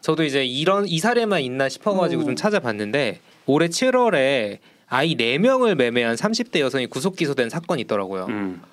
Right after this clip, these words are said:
Speaker 1: 네 명을 했습니다, 이 사람은. 근데 포털 사이트에 아이나 키우는 고민을 게시한 사람, "아, 아이 너무 힘들 것 같은데 어떻게 할 수 있을까요?" 하는 사람한테
Speaker 2: 음.
Speaker 1: 접근을 해가지고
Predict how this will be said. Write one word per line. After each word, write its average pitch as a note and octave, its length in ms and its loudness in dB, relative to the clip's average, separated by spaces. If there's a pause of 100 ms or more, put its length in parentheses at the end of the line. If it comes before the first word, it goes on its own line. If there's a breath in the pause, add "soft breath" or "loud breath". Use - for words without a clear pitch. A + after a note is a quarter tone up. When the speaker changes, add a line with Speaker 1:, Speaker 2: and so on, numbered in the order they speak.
(140)
Speaker 1:
네 C3 180 2
명을 D#3 240 4
했습니다, G#2 380 -2
이 G2+ 80 -4
사람은. G#2+ 380 -4
근데 D#3+ 400 0 (420 loud breath)
포털 A3 280 2
사이트에 F#3+ 420 0
아이나 C3+ 420 2
키우는 C#3 320 0
고민을 B2 260 2
게시한 A#2 400 -2
사람, G#2 240 -4
"아, B2 300 0
아이 B2 200 -2
너무 A#2 200 -4
힘들 F3 200 -4
것 C#3+ 100 0
같은데 A#2 480 -4
어떻게 G#2+ 280 -8
할 E3 100 -2
수 E3 100 -10
있을까요?" B2+ 340 -2
하는 D3+ 120 0
사람한테 D#3 220 0
Speaker 2:
음. - 40 -6
Speaker 1:
접근을 C#3+ 400 0
해가지고 C#3+ 440 0